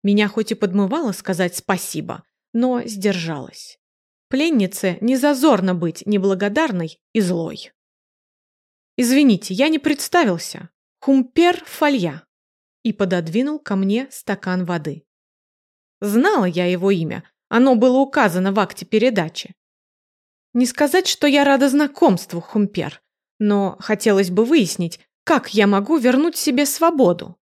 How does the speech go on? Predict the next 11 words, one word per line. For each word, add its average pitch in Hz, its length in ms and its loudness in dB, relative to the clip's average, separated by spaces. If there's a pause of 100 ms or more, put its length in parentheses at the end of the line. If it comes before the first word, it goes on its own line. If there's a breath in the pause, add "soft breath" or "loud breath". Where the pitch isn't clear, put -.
(300)
Мой 196 180 2
бывший 202 340 2
муж 294 300 0 (180 loud breath)
проиграл 220 460 2
меня 240 260 4
на 247 140 2
скачках, - 640 -2 (140)
что - 260 0
уже 226 420 2
звучит 180 460 -2
абсурдно. 180 640 -6